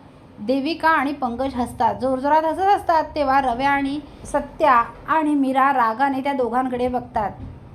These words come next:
तेव्हा मीरा म्हणते, "एक मिनिट रिया, अगं, तू काय बोलतेस यांना?" तेव्हा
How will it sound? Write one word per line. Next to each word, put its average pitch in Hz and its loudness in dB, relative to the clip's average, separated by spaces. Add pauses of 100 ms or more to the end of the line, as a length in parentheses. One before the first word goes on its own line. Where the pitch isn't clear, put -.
(140)
तेव्हा 247 2 (300)
मीरा 254 4
म्हणते, 285 -2
"एक 285 -6
मिनिट 392 -2
रिया, 330 0 (380)
अगं, 302 6 (100)
तू 381 -2
काय 359 4
बोलतेस 453 -2
यांना?" 330 2 (760)
तेव्हा 269 2